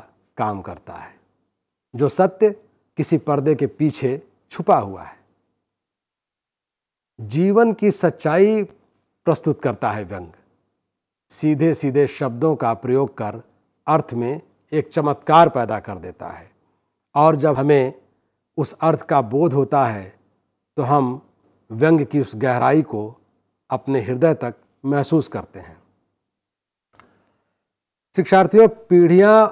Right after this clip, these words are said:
और गिट्टियाँ पाठ आप पहले भी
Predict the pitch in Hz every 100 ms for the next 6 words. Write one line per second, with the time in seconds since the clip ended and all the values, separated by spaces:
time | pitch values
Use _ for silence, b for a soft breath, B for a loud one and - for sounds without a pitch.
0 | 160 165 143 117 143 - 185 143 120 147
1 | _ _ _ _ _ _ _ _ _ -
2 | 156 160 160 160 - 139 156 170 120 151